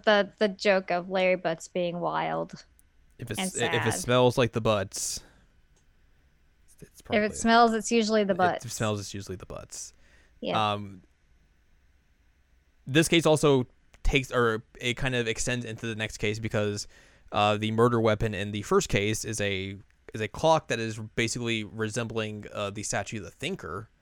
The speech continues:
Speaker 2: And the whole thing about this case is that, like, oh, the time on the clock is different from what the time actually was because the, the girlfriend was traveling and all this sort of stuff,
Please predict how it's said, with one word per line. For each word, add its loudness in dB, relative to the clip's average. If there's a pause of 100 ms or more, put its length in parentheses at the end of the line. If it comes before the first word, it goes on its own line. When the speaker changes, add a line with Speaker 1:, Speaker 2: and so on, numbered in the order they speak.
(920)
Speaker 2:
And -2 (100)
the 4
whole 2
thing -2
about 2
this -2
case -4
is -8
that, -4
like, -6
oh, -4 (1040)
the 2
time 0 (480)
on -2
the -2
clock 0
is -4
different -2
from -6
what -4
the -8
time -4
actually -4
was 8
because 0
the, -6 (440)
the -2
girlfriend 2
was 0
traveling 8
and 2
all 0
this 2
sort 2
of -2
stuff, 0